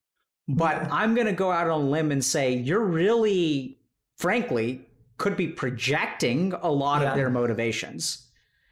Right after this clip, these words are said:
Speaker 1: 'Cause when I ask you, 'cause, like, here's, here's the f-, crazy thing, right? That's the fucking samskar. Is you said, "They don't want me to get away with it." And I ask you, "Natalie, are you a woman?" And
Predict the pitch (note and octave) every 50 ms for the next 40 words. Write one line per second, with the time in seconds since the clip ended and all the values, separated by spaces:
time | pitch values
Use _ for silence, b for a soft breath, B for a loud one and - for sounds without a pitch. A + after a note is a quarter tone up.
0 | _ _ _ - F#3 E3 C#3 E3 F3 F#3+ G#3 G#3+ G3+ G#3+ B3 A#3 B3 - - F#3
1 | E3 D3+ D3 C#3+ C#3+ - - - - - G3+ F3 G3+ F3 - - - B3 D4+ C#4
2 | - - - - - D#4 D#4+ D#4+ - - - - - - - _ _ _ _ _
3 | _ _ _ _ - - D#4 D4+ - - A#2+ - B2 A2+ B2 C#3+ D#3+ - G#3 A3+
4 | - - - F3+ B2+ - - - G#3 - - F#3 E3 - B3 B3+ - - - B2+
5 | G2 - B B B B B B - D3+ C#3+ F3 E3 C3+ A#2 C3+ D#3+ D#3+ C#3+ F3+
6 | F#3 F#3+ F#3 F3 D#3+ F3 E3+ C#3 B2 A#2+ C3+ B2+ B2 D3+ A3 B3+ A3 D3+ A#2 B2
7 | B2 C3+ D3 F3 F#3 - - D3+ B2 A2 G#2+ A2 A#2 A#2+ C#3 D3+ D#3 D#3 D#3 D3+
8 | D3+ - A#2+ A#2 A#2 A2+ A#2+ A#2 G#2+ G2+ G2+ A2 F3 A#3+ G3+ B2 - - - -
9 | - _ _ - _ _ _ _ _ _ _ _ _ _ _ _ _ _ _ _
10 | _ _ - G3 F3 E3 D#3+ D#3 D3+ C#3 C3 A#2